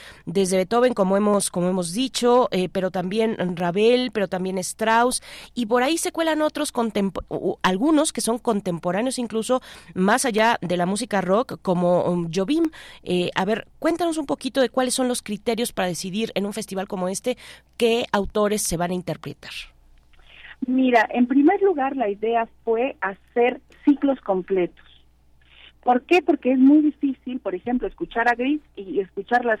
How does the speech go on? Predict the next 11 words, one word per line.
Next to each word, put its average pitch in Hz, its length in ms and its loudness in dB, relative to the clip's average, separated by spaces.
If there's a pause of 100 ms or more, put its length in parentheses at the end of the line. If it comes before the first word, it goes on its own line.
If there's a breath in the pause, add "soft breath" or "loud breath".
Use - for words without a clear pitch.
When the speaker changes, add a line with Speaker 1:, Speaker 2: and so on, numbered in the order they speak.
Speaker 2:
cinco 220 300 -8
canciones 202 500 -4
que 165 80 -12
componen 185 480 -2
este 175 260 -8 (120)
ciclo, - 320 -6
¿no? 285 260 6 (320 loud breath)
Eh, - 140 0
Beethoven, 196 720 2
escuchar 208 520 -4
las 220 160 0